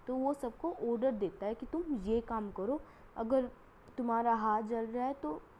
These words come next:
ब्रेन जो होता है वो आपको order देता है कि अपने हाथ को हटाओ वरना आपका hand burn हो जाएगा, ठीक है? So, अब हम नेक्स्ट पे आते हैं।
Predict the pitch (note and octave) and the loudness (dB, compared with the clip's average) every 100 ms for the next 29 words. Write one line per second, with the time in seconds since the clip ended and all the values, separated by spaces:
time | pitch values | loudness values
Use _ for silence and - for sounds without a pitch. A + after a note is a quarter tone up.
0 | - - G3+ G3+ F#3+ A3+ A#3+ B3 C4 A#3+ | -20 -8 -6 -4 0 2 2 0 -2 0
1 | C4+ B3+ B3+ C#4+ C4 - - G#3+ - - | -2 0 0 0 -2 -6 -2 -2 -4 -8
2 | - A#3 A#3 B3+ G#3 F3+ F3 F3+ - - | 0 4 4 4 2 -2 -6 -10 -14 -20
3 | - B3+ A#3+ A#3 B3 A3+ F#3+ - A3+ G3+ | -10 -8 -4 -4 -4 -4 -6 -6 -6 -4
4 | G3 G3 B3 C4 A3 G#3 G3 F#3 - F#3+ | -4 -4 -4 -4 -4 -6 -6 -8 -8 -8
5 | G3 C#4+ C#4 F#3 F3 E3 D#3 - - - | -6 -6 -6 -6 -6 -8 -10 -12 -14 -16
6 | G3+ - D#4+ F4+ - - - - - - | -16 -8 -4 -4 -8 -14 -18 -16 -16 -18
7 | - - - - - - - - - - | -20 -20 -20 -20 -20 -20 -20 -20 -20 -20
8 | - - - - - G#3 G#3 G#3 G3 G3 | -20 -20 -20 -14 -6 -2 -2 -2 -4 -6
9 | - G#3+ F3+ - F#3+ A3+ | -10 -8 -8 -8 -8 -8